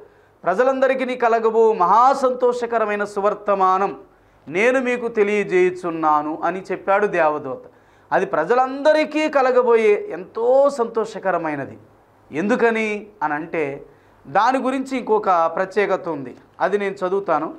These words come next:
పాత నిబంధనలో జకర్యా గ్రంథం తొమ్మిదో అధ్యాయం తొమ్మిది పది వచనాలు చదివితే, "సియోను నివాసులారా బహుగా సంతోషించుడి,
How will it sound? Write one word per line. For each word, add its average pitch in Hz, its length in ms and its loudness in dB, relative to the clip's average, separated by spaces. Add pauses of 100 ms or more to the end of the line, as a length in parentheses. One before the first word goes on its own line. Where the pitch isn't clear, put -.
(300)
పాత - 100 -6
నిబంధనలో 180 540 -2
జకర్యా 175 400 0
గ్రంథం 175 280 -2
తొమ్మిదో 170 340 -2
అధ్యాయం 170 500 0 (840)
తొమ్మిది 214 240 0
పది 196 180 2
వచనాలు 185 340 0
చదివితే, 175 440 -4
"సియోను 208 460 0
నివాసులారా 175 600 0
బహుగా 196 400 2
సంతోషించుడి, 175 920 -6